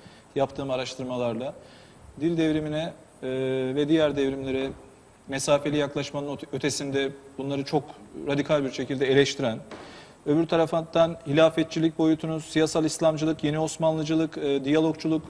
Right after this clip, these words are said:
bunlarla ilgili çok ciddi işaretler var. Bunlara giremedik bugün.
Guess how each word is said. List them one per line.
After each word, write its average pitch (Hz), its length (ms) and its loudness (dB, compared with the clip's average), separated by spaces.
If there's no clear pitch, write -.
bunlarla 160 360 2
ilgili 156 260 2
çok - 220 -4
ciddi 151 440 0
işaretler 156 560 2
var. 135 280 -2
Bunlara 143 260 -2
giremedik 135 540 0
bugün. 117 240 -4